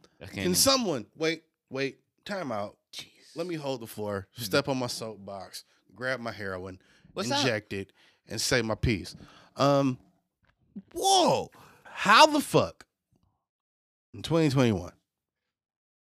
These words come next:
Speaker 2: after, granted,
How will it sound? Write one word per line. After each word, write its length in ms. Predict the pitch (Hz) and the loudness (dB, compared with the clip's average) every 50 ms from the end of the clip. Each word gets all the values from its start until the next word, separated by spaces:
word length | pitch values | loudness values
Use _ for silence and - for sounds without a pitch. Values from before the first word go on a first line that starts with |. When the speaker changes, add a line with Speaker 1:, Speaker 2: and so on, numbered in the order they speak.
| _ _ _ _ _ _ _ _ _ | _ _ _ _ _ _ _ _ _
Speaker 2:
after, 480 | - 175 170 - - - 123 95 95 - _ _ _ _ _ _ _ _ _ _ _ _ _ _ _ _ _ _ _ _ _ _ 101 | 0 0 0 0 0 -6 -6 -6 -6 -12 _ _ _ _ _ _ _ _ _ _ _ _ _ _ _ _ _ _ _ _ _ _ -10
granted, 380 | 110 156 190 196 196 190 165 | -6 -4 -4 -2 -4 -4 -10